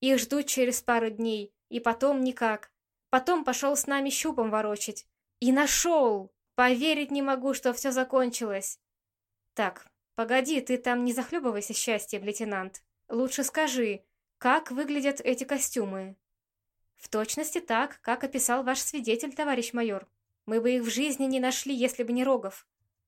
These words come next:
Горелов не успел заподозрить Григория в подлоге. Мало ли, может, решил помочь полицейским, а заодно и себе,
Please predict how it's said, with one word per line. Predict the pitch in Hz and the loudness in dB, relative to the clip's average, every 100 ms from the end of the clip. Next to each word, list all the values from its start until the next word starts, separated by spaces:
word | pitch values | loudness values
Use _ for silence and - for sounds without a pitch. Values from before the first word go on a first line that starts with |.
| - | -6
Горелов | 220 240 330 302 269 | 2 2 2 0 0
не | 269 | 0
успел | 277 - 302 | -2 -2 0
заподозрить | 240 240 233 233 220 220 220 226 | 0 0 -2 0 -2 -2 -6 -4
Григория | 233 233 226 214 208 - | -2 0 2 0 -4 -6
в | - | -4
подлоге. | 233 220 208 196 190 - _ _ _ - | -4 -2 -4 -4 -12 -14 _ _ _ -4
Мало | 233 311 240 | 0 2 0
ли, | 214 | -2
может, | 214 226 220 233 | -2 -4 -4 -4
решил | 233 - 254 | -4 -2 -2
помочь | 233 220 226 - | -2 -4 -6 -6
полицейским, | 226 214 220 - 320 - - 220 208 _ _ | -6 -6 -4 -2 0 -2 -4 -4 -6 _ _
а | 214 220 | -2 2
заодно | 226 214 226 | 2 2 0
и | 311 | 0
себе, | 233 - 196 220 220 | -2 -4 -4 -4 -4